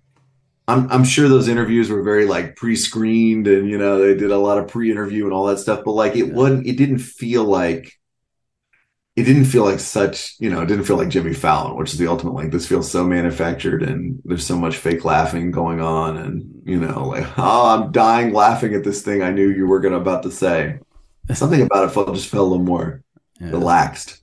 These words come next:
Speaker 2: There is, there is nothing a guest can say where Jimmy Fallon wouldn't laugh.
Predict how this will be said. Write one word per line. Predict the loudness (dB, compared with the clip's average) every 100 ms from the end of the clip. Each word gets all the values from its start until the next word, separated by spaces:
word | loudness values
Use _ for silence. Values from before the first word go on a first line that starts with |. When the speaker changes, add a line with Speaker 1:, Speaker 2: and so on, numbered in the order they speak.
| _ _ _ _ _ _ _ _ _ _ _ _ _ -2
Speaker 2:
There | 2 4
is, | 2 0 -8 -12 -18 -18 -18 -4
there | 0 2
is | 2
nothing | 2 2 2 0
a |
guest | 0 0 0 -2
can | -4
say | -2 -2 -2
where | -2 -4
Jimmy | -6 -8 -8
Fallon | -8 -8 -8 -10
wouldn't | -12 -10
laugh. | -12 -14 -18